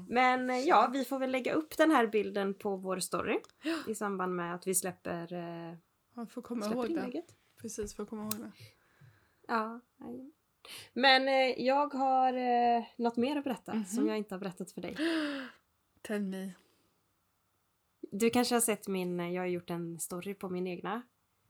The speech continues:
Speaker 1: Att det kommer något
Speaker 2: Ja,
Speaker 1: spännande.
Speaker 2: jo, precis. Och jag bara,
Speaker 1: Ja.
Speaker 2: "What is it?" Ja, tell me.
Speaker 1: Ja, jag har ju fått in så här, "Ska du ha bebis?"
Speaker 2: Ja.
Speaker 1: <laughs> Flera stycken såklart. Men det är det inte. Jag ska inte ha någon mer bebis.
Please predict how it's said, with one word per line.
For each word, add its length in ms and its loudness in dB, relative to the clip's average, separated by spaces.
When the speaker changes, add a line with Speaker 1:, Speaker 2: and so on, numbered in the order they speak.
Speaker 1:
Att 160 -6
det 60 0
kommer 240 -2
något 120 2
Speaker 2:
Ja, 260 10
Speaker 1:
spännande. 440 6
Speaker 2:
jo, 420 6
precis. 540 4
Och 60 2
jag 160 2
bara, 140 2
Speaker 1:
Ja. 400 6
Speaker 2:
"What 220 4
is 240 0
it?" 360 -4
Ja, 260 -2
tell 200 -10
me. 140 -10
Speaker 1:
Ja, 400 6
jag 160 10
har 120 12
ju 120 10
fått 200 6
in 180 4
så 100 2
här, 80 0
"Ska 160 -2
du 80 0
ha 100 -2
bebis?" 520 -2
Speaker 2:
Ja. 140 -8
Speaker 1:
<laughs> 260 2
Flera 300 8
stycken 440 2
såklart. 460 6
Men 120 6
det 100 10
är 40 8
det 60 2
inte. 260 -4
Jag 340 8
ska 120 -2
inte 200 -2
ha 320 0
någon 380 -6
mer 180 -4
bebis. 340 -8